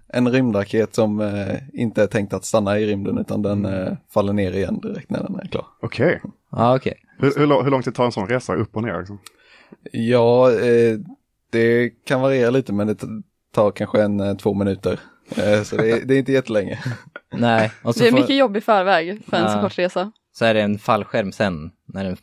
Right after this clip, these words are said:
Speaker 2: är på väg ner.
Speaker 1: Precis, precis.
Speaker 2: Ja. Men, eh, var ni med och startade föreningen?
Speaker 1: Eh, jag var med och startade den, eh, för, eh, drygt ett år sedan nu. Eh, så startade vi upp den. Eh, och Ellen, du är ny från i år.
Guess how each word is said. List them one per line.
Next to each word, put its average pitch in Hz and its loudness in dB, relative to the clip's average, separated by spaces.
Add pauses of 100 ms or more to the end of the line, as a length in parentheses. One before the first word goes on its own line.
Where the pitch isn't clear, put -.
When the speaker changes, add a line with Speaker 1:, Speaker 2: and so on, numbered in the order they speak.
Speaker 2:
är 104 -2
på 101 -12
väg 90 -4
ner. 90 -8 (200)
Speaker 1:
Precis, 110 -8
precis. 117 -8
Speaker 2:
Ja. 101 0 (960)
Men, 120 4
eh, 113 6
var 110 2
ni 143 0
med 156 0
och 127 -4
startade 123 -2
föreningen? 98 -4 (640)
Speaker 1:
Eh, 117 -6
jag 120 0
var 185 -8
med 131 0
och 104 -2
startade 104 2
den, 120 4 (280)
eh, 107 0
för, 101 -2
eh, 98 -4 (280)
drygt 113 -2
ett 101 -2
år 104 2
sedan 110 -2
nu. 107 -2 (360)
Eh, - -6
så - -4
startade 104 0
vi 101 2
upp - -6
den. 107 0 (560)
Eh, 104 0
och 117 4
Ellen, 123 0
du 131 2
är 139 2
ny 135 2
från 120 0
i 117 4
år. 95 2